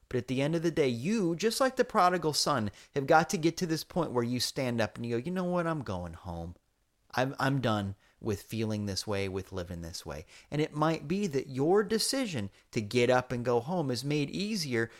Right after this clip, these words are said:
when there are people around you, whether they're physically or just spiritually around 'cause they're far away physically.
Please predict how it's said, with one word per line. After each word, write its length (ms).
when 140
there 120
are 60
people 460
around 500
you, 180
whether 240
they're 120
physically 680
or 360
just 260
spiritually 480
around 300
'cause 120
they're 120
far 280
away 240
physically. 580